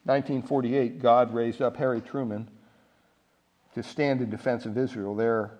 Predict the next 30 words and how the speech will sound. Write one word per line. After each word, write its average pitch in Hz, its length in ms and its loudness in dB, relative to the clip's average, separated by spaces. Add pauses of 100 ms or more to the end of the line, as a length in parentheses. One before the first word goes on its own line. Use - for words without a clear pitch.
(180)
at 117 140 -4
the 123 60 -8
United 104 360 -4
Nations. 101 460 -12 (1040)
And 113 100 -6
declare, 110 680 0 (1080)
and 101 120 -8
the 110 60 -4
world 123 340 2
followed 131 460 2
our 113 120 2
lead 113 300 -2
because 110 300 -6
at 113 100 -6
that 135 220 4
time 110 260 0
we 117 120 -2
were 113 240 -4 (260)
worthy 120 540 0 (380)
of 110 160 -8
people 110 260 -6
following 101 480 -6
us. 95 200 -14 (180)
<laughs> 160 80 -4 (400)
We 135 140 0
were 120 160 4
a 117 60 -2
powerful 127 440 8
nation 117 520 -4
then, 107 340 -2